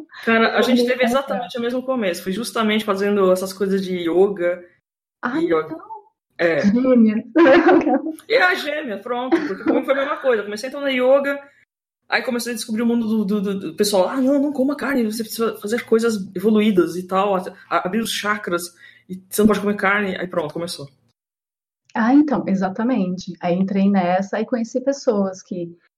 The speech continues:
Speaker 2: também não comiam, eu achei maravilhoso. Falei, "Gente, é isso que eu quero, vou me sentir melhor." Então, <laughs> só que eu fiz a coisa errada, assim, comecei já cortando, geral, não, não quero mais. Aí você é adolescente, <laughs>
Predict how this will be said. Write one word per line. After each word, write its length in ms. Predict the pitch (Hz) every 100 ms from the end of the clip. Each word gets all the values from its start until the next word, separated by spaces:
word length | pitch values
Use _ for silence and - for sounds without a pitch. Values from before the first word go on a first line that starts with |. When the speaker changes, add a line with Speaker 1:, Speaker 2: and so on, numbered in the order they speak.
| _ -
Speaker 2:
também 220 | 202 190
não 160 | 190
comiam, 440 | 196 220 208 196 220
eu 40 |
achei 220 | 240 - 269
maravilhoso. 640 | 269 269 285 294 214 214
Falei, 180 | 202 196
"Gente, 340 | 190 196 202
é 60 | 196
isso 160 | 202 -
que 80 | 233
eu 60 |
quero, 300 | - 285 196
vou 80 | 185
me 80 | 190
sentir 280 | 196 196 196
melhor." 380 | 208 220 180 170 _ _ - _
Então, 600 | 190 190 - 196 190 196
<laughs> 0 |
só 100 | 196 254
que 60 |
eu 40 | 311
fiz 100 | 311
a 60 |
coisa 180 | 311 277
errada, 560 | 320 285 220 240 214 196
assim, 220 | 196 196
comecei 840 | - 208 202 202 196 220 226 214 - - _ _ _ _
já 140 | 208 214
cortando, 600 | 233 254 262 202 196 196 -
geral, 380 | 175 202 175 160 180
não, 140 | 208
não 140 | 208 214
quero 260 | 208 196
mais. 260 | 196 - - _ - - - _
Aí 140 | 262 320
você 200 | 320 349
é 40 |
adolescente, 800 | 302 339 403 - - 208 190 -
<laughs> 680 | 220 226 254 247 269 -